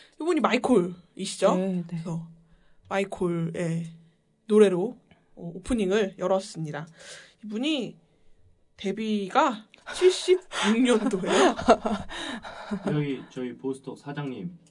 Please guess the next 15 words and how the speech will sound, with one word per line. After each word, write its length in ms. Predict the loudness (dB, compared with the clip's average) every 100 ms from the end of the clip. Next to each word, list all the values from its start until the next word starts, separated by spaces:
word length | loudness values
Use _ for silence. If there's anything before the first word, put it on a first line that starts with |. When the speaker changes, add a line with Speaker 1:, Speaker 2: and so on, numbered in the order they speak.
| -14
Speaker 1:
네. 240 | -8 -6 -8 -8
Speaker 3:
태어나신 420 | -4 -2 0 0
게 80 | -2
칠십육 400 | -2 -4 -4 -8
년이에요. 380 | -10 -10 -8 -10 -12 -10
Speaker 1:
네. 100 | 2 4
Speaker 2:
아. 840 | 4 2 -2 -4 -6 -6 -12 -18 _
Speaker 1:
진짜 400 | -20 -16 -12 -12 -6
어마어마한 720 | 0 2 6 6 6 4 4
거죠, 280 | 0 -2 -4
진짜. 340 | -6 -10 -6 -4 -4 -6 -8 -14 -12
Speaker 3:
박정희 400 | -8 0 2 0
때 120 | -6
태어나셨나? 720 | -14 -14 -14 -10 -12 -12 -20 _
Speaker 1:
그러니까요. 640 | -4 -4 -6 -8 -10 -12